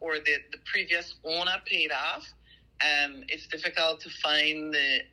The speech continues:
private lenders or banks that have gone out of business. So I sponsor that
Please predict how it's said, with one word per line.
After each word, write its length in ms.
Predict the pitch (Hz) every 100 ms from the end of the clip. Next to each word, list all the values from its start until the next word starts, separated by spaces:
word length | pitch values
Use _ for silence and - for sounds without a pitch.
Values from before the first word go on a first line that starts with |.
| _
private 360 | - 165 156 156
lenders 640 | 156 156 156 156 156 156
or 200 | 147 131 117 _ _ -
banks 380 | 135 143 156 -
that 100 | 147
have 220 | 143 139
gone 240 | 135 131
out 160 | 131 143
of 180 | 151 -
business. 580 | 160 - 151 - - - - - - - -
So 600 | - 156 151 147 135 -
I 320 | 139 135 135 - _ -
sponsor 500 | - 147 143 - 180
that 220 | 165